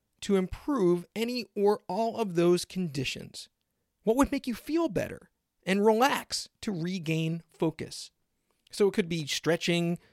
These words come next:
checking sports scores, going on a brisk walk, meditating, napping, playing a mindless game,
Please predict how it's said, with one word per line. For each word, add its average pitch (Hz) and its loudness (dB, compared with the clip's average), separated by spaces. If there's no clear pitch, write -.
checking 170 2
sports 165 0
scores, 170 4
going 175 10
on 165 4
a 156 4
brisk 156 2
walk, 151 6
meditating, 165 2
napping, 165 4
playing 185 6
a 165 0
mindless 165 4
game, 156 0